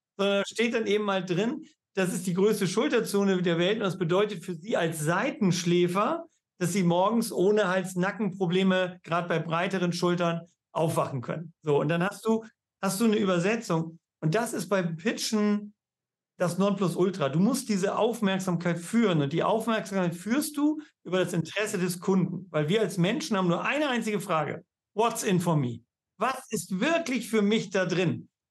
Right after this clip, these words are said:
So, und, und wenn du diese Frage nicht beantwortest, ist der Mensch weg, sind wir nicht interessiert, dann langweilen wir uns und sagen dann schon,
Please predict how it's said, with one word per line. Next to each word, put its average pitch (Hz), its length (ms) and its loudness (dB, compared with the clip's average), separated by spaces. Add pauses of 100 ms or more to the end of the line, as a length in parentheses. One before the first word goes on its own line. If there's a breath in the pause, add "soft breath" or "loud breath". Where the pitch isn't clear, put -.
So, 190 200 2
und, 190 200 0
und 196 100 2
wenn 214 80 2
du 214 80 2
diese 269 320 0
Frage 220 400 -2
nicht 233 260 0
beantwortest, 175 920 -2 (500)
ist 160 160 -8
der 208 80 2
Mensch 202 220 0
weg, 233 340 -4
sind 190 220 0
wir 220 80 4
nicht 247 220 0
interessiert, 208 600 0
dann 165 200 4
langweilen 175 560 2
wir 156 100 2
uns 160 160 0
und 175 100 0
sagen 196 240 0
dann 190 160 0
schon, 190 360 -2